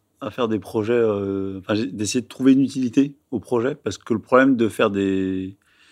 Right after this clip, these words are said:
des tutos dans le vide ou des, des petits projets dans le vide, c'est que tu te mets jamais de contraintes. Et au final, euh, tu passes à côté de la vraie difficulté. Donc moi, j'ai tendance à utiliser des contextes clients pour me créer des petits utilitaires ou des petits trucs qui me permettent de m'aider. Et comme ça, au moins, euh, c'est concret, quoi.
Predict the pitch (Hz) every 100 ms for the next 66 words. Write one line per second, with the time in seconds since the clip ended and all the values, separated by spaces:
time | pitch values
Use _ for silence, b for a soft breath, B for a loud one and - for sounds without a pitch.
0 | b b - 104 98 - 113 127 117 113
1 | 104 127 127 101 104 - 110 - 123 120
2 | 110 113 110 135 - - - 98 110 113
3 | 120 - 123 - 139 - _ _ b -
4 | 98 92 - 113 117 98 92 92 92 92
5 | 90 87 - - 98 104 101 101 101 95
6 | 98 92 110 98 104 98 131 117 127 117
7 | 117 101 113 113 107 113 - - - 120
8 | 131 147 b b b - 104 - 117 107
9 | - 117 107 117 123 - 113 110 98 95
10 | 110 120 113 107 90 104 101 110 101 101
11 | 107 104 135 147 b b - 101 104 95
12 | 120 104 120 123 98 92 - - 92 -
13 | 104 98